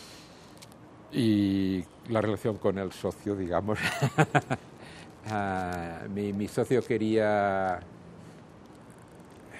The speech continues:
quería tener un despacho muy grande. Supongo que quería, no lo pongáis porque si eso lo lee mi, mi ex socio, me, ah, quería ganar dinero.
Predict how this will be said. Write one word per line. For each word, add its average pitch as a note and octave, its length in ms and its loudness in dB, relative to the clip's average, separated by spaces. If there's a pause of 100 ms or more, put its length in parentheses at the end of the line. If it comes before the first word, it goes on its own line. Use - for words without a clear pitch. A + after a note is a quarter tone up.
(240)
quería A2 280 2
tener G#2 240 -2
un G2+ 80 -4
despacho F#2+ 400 -6
muy F2+ 140 -6
grande. E2+ 320 -8 (720)
Supongo G2 400 -4
que F#2 100 -8
quería, F2+ 320 -2 (420)
no G#2 100 0
lo G#2+ 100 0
pongáis G#2+ 340 2
porque - 240 -2
si - 140 -4
eso F#2 180 -2
lo G2 140 2
lee G2 120 2
mi, F#2 160 -2 (220)
mi G#2 120 -2
ex F2+ 140 -6
socio, G#2+ 320 -2
me, G2+ 160 -2 (540)
ah, G2 680 4 (160)
quería G#2+ 260 0
ganar G2+ 260 4
dinero. F2+ 420 -2